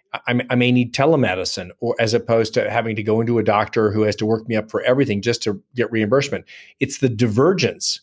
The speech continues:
between what I need and what they get paid for, or what,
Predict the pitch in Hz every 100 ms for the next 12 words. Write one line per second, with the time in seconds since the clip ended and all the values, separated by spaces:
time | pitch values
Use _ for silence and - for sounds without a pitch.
0 | - 117 - 117 104 117 135 - 120 117
1 | 110 113 131 110 98 98 _ _ _ -
2 | 113 117 127 - 113 107 101 - - 180
3 | 185 - 95 90 104 107 110